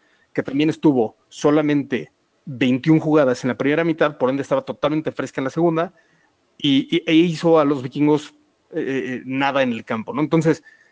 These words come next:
a diferencia del partido contra los Redskins, donde ese mal sabor de boca nos quedamos de la segunda mitad por el mal performance defensivo aunado a un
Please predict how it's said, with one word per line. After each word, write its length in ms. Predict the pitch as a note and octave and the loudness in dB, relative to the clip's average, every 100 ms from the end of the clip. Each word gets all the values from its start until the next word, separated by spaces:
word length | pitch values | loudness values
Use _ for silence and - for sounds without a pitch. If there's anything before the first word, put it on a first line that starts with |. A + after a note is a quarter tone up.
| _ | _
a 80 | C#3 | -8
diferencia 560 | C#3 D3 D3 F3 G#3 A3+ | -6 -6 0 2 2 0
del 80 | F#3 | 0
partido 260 | C#3+ F3 | -2 -2
contra 280 | D#3+ C#3+ C3 | -2 0 0
los 180 | A#2+ B2 | 0 2
Redskins, 560 | D3 - - A2+ - - _ _ _ _ | 0 0 -12 -12 -14 -20 _ _ _ _
donde 600 | C3 C3+ C3+ B2+ A#2+ - _ _ _ _ _ _ | -4 -2 -2 -4 -4 -8 _ _ _ _ _ _
ese 240 | - D#3 E3 | -6 -2 2
mal 300 | D#3 D#3 D#3 | 2 2 0
sabor 240 | D3+ D3 | 0 2
de 60 | C#3+ | 2
boca 180 | C#3+ C#3 | 0 0
nos 160 | B2 | -2
quedamos 200 | - D3 | -2 0
de 60 | C#3 | 0
la 60 | A#2 | 0
segunda 240 | D3 D3 | 0 0
mitad 380 | B2 A2+ C3+ B2 - _ - | 0 -2 -4 -4 -20 _ -2
por 140 | B2 | 0
el 220 | B2 C3 - _ | 0 -6 -10 _
mal 340 | D#3+ C#3+ D#3 | -4 0 0
performance 380 | D#3 C#3 C#3+ D3+ | 0 -2 -2 -2
defensivo 640 | C3 B2 B2 C#3 C3 A2+ - | -2 -4 -2 0 2 0 -2
aunado 340 | C3+ C3+ D3 | -2 0 0
a 40 | C#3+ | 0
un 220 | D3 | -2